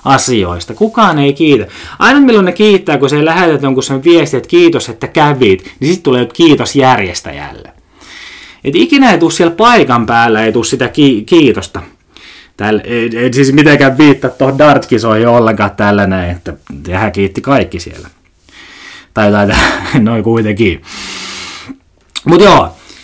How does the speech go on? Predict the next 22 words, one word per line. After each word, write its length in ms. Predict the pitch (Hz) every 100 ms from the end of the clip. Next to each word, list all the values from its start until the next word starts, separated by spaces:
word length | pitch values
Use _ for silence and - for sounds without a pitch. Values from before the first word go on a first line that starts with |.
| -
sit 160 | - 233
kun 120 | 269
sä 120 | 226
järjestät 460 | 190 190 208 170 131
ne 80 | 135
jotkut 300 | 135 - -
kisat 520 | 151 156 170 143 -
tai 200 | 110 104
jotkut, 380 | 107 113 113 98
varsinkin 320 | 147 180 233
nyt 100 | 233
kun 80 | 196
meidän 180 | 175 156 156
darts-kisat, 520 | 147 147 139 120 113 104
niin 340 | 110 101 113
suurin 360 | 220 277 262 208
osa 160 | 170
tuli 180 | 151 147
oikeesti 380 | 147 143 139 131
hyvissä 480 | 139 135 123 117 98
ajoin 260 | 95 92
paikalle. 480 | 87 85 80 - -